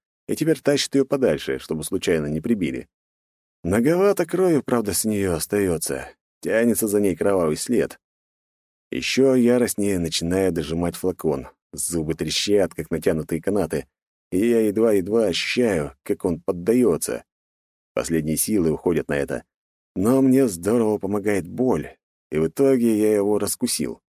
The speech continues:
Стоило структуре флакона нарушиться, как он стал обычным стеклом, которое я стал жевать и глотать. От зубов остались лишь обрубки —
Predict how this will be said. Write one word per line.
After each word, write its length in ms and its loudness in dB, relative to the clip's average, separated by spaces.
Стоило 460 2
структуре 500 0
флакона 440 0
нарушиться, 680 0
как 200 -4
он 100 0
стал 280 0
обычным 380 -2
стеклом, 760 -2
которое 340 0
я 120 2
стал 260 0
жевать 360 -2
и 40 -8
глотать. 440 -2
От 180 0
зубов 360 4
остались 420 2
лишь 180 2
обрубки — 600 -2